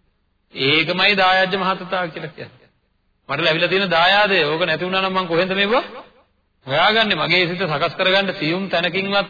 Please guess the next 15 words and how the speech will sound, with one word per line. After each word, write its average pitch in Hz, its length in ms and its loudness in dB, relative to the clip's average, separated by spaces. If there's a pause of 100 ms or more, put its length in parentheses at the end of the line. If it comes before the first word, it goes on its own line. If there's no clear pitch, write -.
(140)
කාන්දුවක් 185 580 2
නොවි, 185 260 0 (1700)
කෙලෙස් 180 300 0
කාන්දුවක් 180 520 2
නොවි 196 220 2
ඉදිරියට 185 400 2
යන්න 185 300 0 (1700)
අවශ්‍ය 156 380 2
කරන 180 280 2 (680)
ශක්තිය 160 540 0 (1800)
උපදවා 196 580 4
ගන්න 208 300 2
විදිහත්, 214 360 2 (540)
ඒ 160 120 2
උපදවාගත්ත 196 840 2